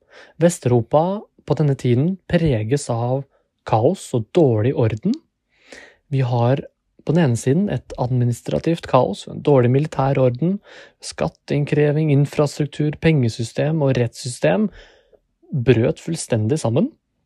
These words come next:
Og på den andre siden så har vi en befolkning som, som søker beskyttelse ut på gods. Gods kan i dag sammenlignes med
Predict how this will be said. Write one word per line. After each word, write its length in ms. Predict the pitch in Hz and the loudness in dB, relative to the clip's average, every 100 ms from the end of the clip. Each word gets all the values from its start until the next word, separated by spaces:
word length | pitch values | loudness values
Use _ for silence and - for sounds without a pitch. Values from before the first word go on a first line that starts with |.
| _ _ _ _ _ _ _ _ _ _ _ _ - | _ _ _ _ _ _ _ _ _ _ _ _ -6
Og 80 | |
på 80 | 143 | 2
den 100 | 180 | 4
andre 180 | 147 117 | 4 4
siden 220 | 120 196 | 2 2
så 120 | 214 156 | 2 2
har 100 | 110 | 2
vi 80 | 117 | 2
en 80 | |
befolkning 720 | 151 170 113 107 - - 170 190 | 0 2 2 0 -4 -2 -2 0
som, 240 | 151 143 - _ _ - _ _ | -2 -4 -6 _ _ -20 _ _
som 200 | - 113 | -6 -6
søker 720 | - - 170 117 - 117 110 | -2 0 2 2 0 -6 -4
beskyttelse 880 | 143 - - 120 _ 127 123 - 196 285 | -4 -4 -6 -8 _ -6 -4 -2 -2 0
ut 400 | 131 143 - - - | 0 0 -4 -8 -4
på 80 | 131 | -2
gods. 380 | 120 143 - - - - - _ - - _ | -2 -4 -6 -16 -14 -16 -18 _ -20 -20 _
Gods 320 | 175 185 - - | 0 0 -2 -14
kan 480 | - 131 139 151 160 - | 0 2 2 0 -2 -4
i 120 | 151 | 0
dag 360 | 131 - 220 170 | 2 2 0 -4
sammenlignes 840 | - 175 135 113 123 143 214 - - | -2 0 2 2 2 2 0 -4 -4
med 240 | 240 226 | -2 -2